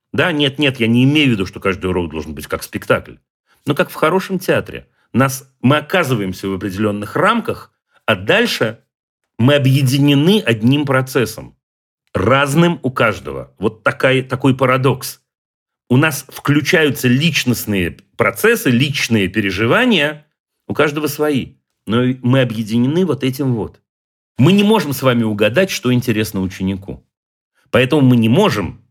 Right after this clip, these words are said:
э, ходить и угадывать, и говорить о том, что, а вот если я надену костюм космического пришельца, вот тогда-то им будет интересно. Не, они прибалдеют от удивления, от изумления.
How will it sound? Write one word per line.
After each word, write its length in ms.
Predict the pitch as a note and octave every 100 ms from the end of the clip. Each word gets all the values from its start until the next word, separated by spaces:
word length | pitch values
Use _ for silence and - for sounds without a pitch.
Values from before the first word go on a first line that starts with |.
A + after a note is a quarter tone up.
| -
э, 140 | G#2
ходить 380 | F2+ G#2+ B2+ C3+
и 20 |
угадывать, 640 | A#2 F#2+ C3 D3+ C3 A2+ -
и 80 | G2
говорить 440 | G#2 G#2 A#2 G#2
о 40 |
том, 160 | - G#2+
что, 140 | -
а 40 | A2+
вот 100 | G2+
если 220 | A2 A2+
я 120 | G#2+
надену 480 | G#2 G#2 A2 F#2+ F2 - - -
костюм 320 | A#2+ - B2
космического 540 | G#2+ C3 A#2+ - A2+
пришельца, 580 | G#2+ A#2+ - A3+ A3+ G#2+
вот 220 | C3+ F#3
тогда-то 380 | D3+ A#2+ C3 C3+
им 120 | A2+
будет 220 | G2+ A2 G2+
интересно. 560 | F2+ F#2+ C#2+ - D#2+
Не, 160 | C3 D3+
они 160 | G#2 B2
прибалдеют 600 | C#3+ C3 C#3+ A3+ B3+ A#2+
от 100 | G#2+
удивления, 580 | G#2+ A#2 G#2+ F2 D2 E2+
от 140 | F2
изумления. 800 | A2+ B2+ C#3 C3 A2 D2+ B1+ -